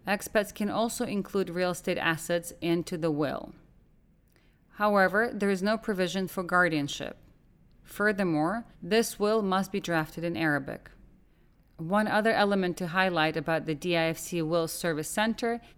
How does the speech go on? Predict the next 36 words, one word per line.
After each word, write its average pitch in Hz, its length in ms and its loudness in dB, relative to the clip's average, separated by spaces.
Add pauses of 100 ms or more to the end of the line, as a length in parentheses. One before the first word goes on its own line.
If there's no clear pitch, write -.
is 190 160 0
related 220 440 4
to 202 80 -6
property 202 540 -2
based 175 580 0 (120)
in 165 520 2
other 175 280 0
emirates. - 580 -2 (800)
The 190 100 0
D 208 200 4
I 208 60 6
F 202 120 2
C 214 160 0
Wills 202 480 0
Center 175 720 -2
signed 208 400 -2
an 208 80 -2
agreement 180 580 0
with 165 240 0
Ras 165 260 0
Al 160 80 -4
Khaimah, 233 580 0 (500)
allowing 196 800 2
for 180 340 0
the 170 100 2
wills 175 380 0
to 185 120 -6
also 185 340 -2
include 175 540 -4
disposition 180 680 -4
of 147 420 -4
real 185 240 0
estate 180 320 -6
property 214 720 -4
and 165 280 0
assets - 680 -2